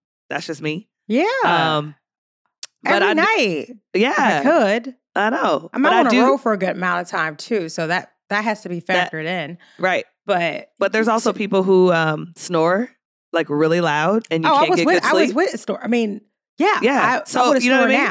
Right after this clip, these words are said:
Speaker 2: now, but
Speaker 1: So I'm not gonna divorce you 'cause you're a terrible snorer. I'm just gonna go in the other fucking room. You know what I mean?
Speaker 2: Yeah.
Speaker 1: So, like,
Speaker 2: Yeah.
Speaker 1: I don't know, but, like, it just depends on, I think, where people are in their relationship, in their age, in their life,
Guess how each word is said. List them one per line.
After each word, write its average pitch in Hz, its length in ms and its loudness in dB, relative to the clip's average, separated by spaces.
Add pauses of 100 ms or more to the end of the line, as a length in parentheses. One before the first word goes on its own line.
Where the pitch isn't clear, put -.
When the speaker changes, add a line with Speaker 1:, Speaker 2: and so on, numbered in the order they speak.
(120)
Speaker 2:
now, - 100 -12
but 190 320 -6
Speaker 1:
So 269 260 2
I'm 262 100 0
not 285 120 0
gonna 240 160 0
divorce 196 400 0
you 208 80 -6
'cause 185 160 -2
you're 190 80 2
a 175 40 0
terrible 180 340 0
snorer. 226 340 0
I'm 190 140 -2
just 220 160 -10
gonna 202 120 -6
go 185 160 0
in 208 60 0
the 190 60 0
other 208 120 -2
fucking 220 240 -6
room. - 320 -8 (220)
You 208 60 -2
know 226 80 2
what - 20 2
I 240 40 0
mean? 240 200 0
Speaker 2:
Yeah. - 100 -8 (320)
Speaker 1:
So, 254 140 0
like, 254 160 0
Speaker 2:
Yeah. 220 60 2
Speaker 1:
I 247 40 2
don't 247 200 2
know, 220 260 2
but, 233 180 0
like, 190 340 -2 (240)
it 214 140 0
just 262 160 -6
depends 226 460 -4
on, 185 100 0
I 170 100 0
think, 175 240 -8
where 160 140 0
people 170 240 -2
are 156 140 0
in 151 80 -4
their 143 100 -2
relationship, 190 800 -2 (640)
in 196 140 -2
their 156 180 0
age, 180 680 0 (400)
in 175 120 -6
their 151 160 -2
life, 175 560 -2